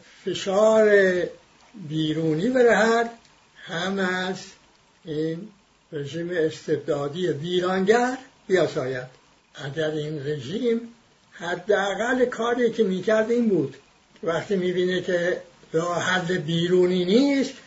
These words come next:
راه حل داخلی بجوید. این اتمی که شما یه دور بابتش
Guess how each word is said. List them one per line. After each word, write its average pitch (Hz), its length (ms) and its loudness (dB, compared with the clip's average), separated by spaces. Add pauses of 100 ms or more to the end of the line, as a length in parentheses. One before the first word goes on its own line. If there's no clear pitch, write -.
(120)
راه 180 220 0
حل 277 200 4
داخلی 220 560 8
بجوید. 196 720 4 (340)
این 180 280 -6 (260)
اتمی 226 500 2
که 190 180 2
شما 180 640 -2 (500)
یه 175 220 2
دور 180 360 4 (320)
بابتش 175 720 -2